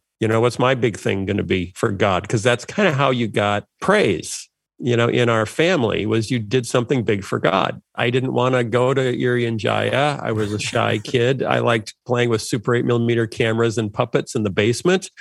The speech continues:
I didn't really see how that translated well into jungle ministry. So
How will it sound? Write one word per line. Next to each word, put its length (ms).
I 80
didn't 160
really 160
see 200
how 120
that 260
translated 680
well 640
into 720
jungle 680
ministry. 800
So 800